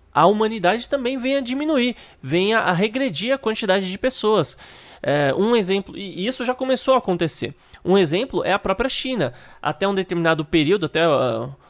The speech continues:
um período atrás, a pessoa só podia ter um filho por casal, porque eles queriam reduzir a população. Só que agora eles estão passando por problemas. É, e, e, eles não só tiraram essa lei, como hoje estão incentivando casais,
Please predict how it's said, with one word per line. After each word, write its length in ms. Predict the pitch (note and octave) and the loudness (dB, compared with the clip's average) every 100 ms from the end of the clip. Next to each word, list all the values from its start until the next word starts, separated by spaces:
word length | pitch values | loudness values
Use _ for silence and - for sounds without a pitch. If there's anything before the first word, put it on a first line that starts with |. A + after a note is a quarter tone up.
| - | -14
um 80 | C#3 | -4
período 360 | E3+ D#3 D#3 | 0 2 2
atrás, 500 | E3+ - F3 A3+ - - | 0 4 4 4 -2 0
a 160 | E3+ | 2
pessoa 400 | F3+ F#3+ F3+ F#3+ | 2 -2 -2 -2
só 120 | G3+ | -4
podia 200 | G#3+ F3 | -4 -2
ter 220 | G3 G#3+ G#3+ | 2 2 2
um 160 | B3 | 0
filho 300 | - A3 G#3+ | -2 -6 -6
por 180 | - A3 | -6 -4
casal, 420 | A#3 G#3 E3 D3 | 0 2 4 2
porque 200 | B2 C#3+ | 0 -6
eles 120 | D3 | -8
queriam 300 | - G3 G3 | -6 -4 -2
reduzir 300 | D#3+ E3+ D3+ | 0 -2 -2
a 40 | F3 | -4
população. 480 | F3 F#3+ F#3+ - B2 | -4 -2 -4 -4 -8
Só 160 | - | -8
que 120 | - | -4
agora 420 | C4 F3+ G3 C4 F3+ | -2 4 6 6 4
eles 140 | F3 | 0
estão 160 | - G#3+ | -2 -2
passando 260 | A3 A3 | -2 -4
por 100 | A3+ | -4
problemas. 680 | G3+ B3+ F#3+ G#3 B3+ C#3 - - - - | 0 2 4 4 4 2 -4 -18 -20 -10
É, 640 | - D#3 D#3 D3 D3 B2 - | 0 2 4 2 2 0 0
e, 20 | |
e, 220 | D3 C#3 | 0 2
eles 160 | F#3+ F#3+ | 0 0
não 160 | G#3+ | -2
só 160 | - A3+ | 0 -2
tiraram 600 | - - F3 G3+ B3+ A3 - - | -4 0 4 4 4 2 -4 -6
essa 360 | - E3+ - F3+ | 2 2 4 2
lei, 260 | D#3+ F#3 | 2 0
como 360 | B3+ - A3 B3 | 0 0 2 4
hoje 280 | A3 G#3 A#3+ | 6 4 2
estão 260 | A#3 A3+ | -2 -2
incentivando 760 | B3 A#3+ C4 C4 C#4 F3+ A#3 B3+ | -2 -4 -6 -6 -6 -2 -2 -4
casais, 880 | - G3 C3 D#3 F#3 A#3 E3+ - | -4 -4 0 2 4 4 0 -4